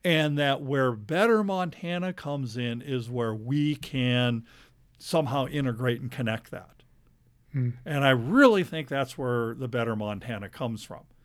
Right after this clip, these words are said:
Speaker 1: You know, just in, in terms of a micro thing, you know, people in, you know,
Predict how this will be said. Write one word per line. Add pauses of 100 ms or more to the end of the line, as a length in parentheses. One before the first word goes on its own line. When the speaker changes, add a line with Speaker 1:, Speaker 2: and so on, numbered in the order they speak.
(360)
Speaker 1:
You
know,
just
in,
in
terms
of
a
micro
thing,
you
know,
people
in, (240)
you
know,